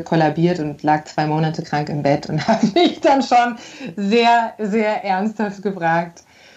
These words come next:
äh, ob es das wirklich wert ist. Aber dann haben wir irgendwann angefangen zu schneiden und dann kommt die Begeisterung wieder und dann merke ich, dass mich das ja auch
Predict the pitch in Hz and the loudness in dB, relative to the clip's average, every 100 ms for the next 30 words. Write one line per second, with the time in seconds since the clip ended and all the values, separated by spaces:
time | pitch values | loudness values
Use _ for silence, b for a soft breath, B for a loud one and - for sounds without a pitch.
0 | b b 170 165 170 185 180 - 180 170 | b b -2 2 4 2 2 -4 -4 -4
1 | 170 170 156 156 156 147 170 - 175 185 | -4 -6 -4 -4 -4 -8 -8 -4 2 4
2 | 185 196 190 185 190 180 165 180 185 175 | 4 4 2 2 0 0 -2 -4 -4 -6
3 | 170 170 - 185 196 202 196 190 170 170 | -6 -8 -2 2 2 2 0 0 -2 -4
4 | 175 180 170 180 170 170 160 190 - 180 | -4 -2 -2 -2 -2 -2 -2 -2 -4 -4
5 | 180 185 175 180 160 170 170 160 160 175 | -2 0 2 2 2 0 0 0 0 -2
6 | 170 - 165 175 165 170 165 160 151 - | -4 -6 -6 -4 -4 -4 0 2 2 -2